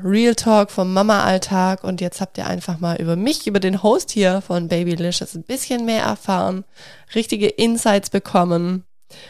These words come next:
Wisst ihr, was so abgeht, wer ich so bin und könnt euch da nochmal ein bisschen ein anderes Bild von mir machen. Wenn ihr Fragen zu irgendwelchen Themen habt, schreibt mich gerne an,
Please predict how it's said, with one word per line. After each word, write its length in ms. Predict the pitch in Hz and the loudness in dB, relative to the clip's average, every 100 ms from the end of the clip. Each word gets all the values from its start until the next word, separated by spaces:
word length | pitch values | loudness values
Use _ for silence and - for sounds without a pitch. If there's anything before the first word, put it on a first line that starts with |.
| - - - - - | -20 -20 -20 -20 -12
Wisst 240 | 196 214 - | 0 0 2
ihr, 100 | 185 | 2
was 160 | 190 | 2
so 80 | - | 0
abgeht, 580 | - 196 - 190 185 180 | -2 -4 -4 -2 -2 -2
wer 220 | 175 185 | 2 2
ich 140 | 185 - | 2 -4
so 120 | 180 | -4
bin 240 | 175 175 | -2 -2
und 140 | 175 175 | -2 -4
könnt 240 | - 170 | -2 0
euch 200 | - 180 | 0 0
da 160 | - 165 | 2 0
nochmal 500 | 170 175 165 165 160 - | 0 0 2 2 -2 -10
ein 180 | 175 170 | -4 -4
bisschen 440 | 160 196 - 220 196 | -2 -4 -2 -4 -2
ein 100 | - | -2
anderes 460 | - 151 151 156 | -2 0 -2 -6
Bild 280 | - 147 - - - | -6 -8 -8 -16 -20
von 280 | - 196 220 | -4 -4 0
mir 160 | 247 | -2
machen. 380 | 254 143 143 190 - - - - - - - | -2 -4 -6 -12 -16 -20 -20 -20 -20 -20 -6
Wenn 120 | 196 | -2
ihr 140 | 208 233 | 2 2
Fragen 380 | - 180 220 226 | 4 4 4 0
zu 100 | - | 0
irgendwelchen 440 | 202 202 202 202 | 0 0 0 -2
Themen 340 | - 170 170 | -2 -2 0
habt, 180 | 175 - - - - - - - - | -2 -4 -14 -20 -20 -20 -20 -16 -10
schreibt 380 | - 180 - | 0 0 0
mich 180 | 196 - | -6 -6
gerne 340 | - 180 196 - | 0 0 2 2
an, 220 | 226 | 0